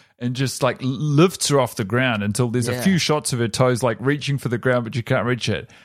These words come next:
Speaker 1: And just fucks the ever-loving <laughs> shit out of her.
Speaker 2: The scientist is loving it. Emmanuel is loving it. Her, um,
Speaker 1: William.
Speaker 2: recovering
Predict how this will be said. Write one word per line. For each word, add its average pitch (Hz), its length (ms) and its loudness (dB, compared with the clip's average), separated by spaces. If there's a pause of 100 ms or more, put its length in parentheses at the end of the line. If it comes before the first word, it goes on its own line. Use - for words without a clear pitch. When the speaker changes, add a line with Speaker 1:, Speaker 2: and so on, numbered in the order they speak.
(240)
Speaker 1:
And 110 200 -2
just 117 520 0 (180)
fucks - 580 -4
the 117 240 -6 (140)
ever-loving 107 760 0
<laughs> 92 100 -6
shit 131 560 2
out 95 280 2
of 80 120 -4
her. 85 240 -2 (1160)
Speaker 2:
The 143 120 -2
scientist 175 840 2
is 143 200 2
loving 139 420 2
it. 101 240 0
Emmanuel 143 840 2
is 127 220 2
loving 123 460 2
it. 98 260 -2 (180)
Her, 143 600 4
um, 123 560 0 (400)
Speaker 1:
William. 120 580 2
Speaker 2:
recovering 135 1120 0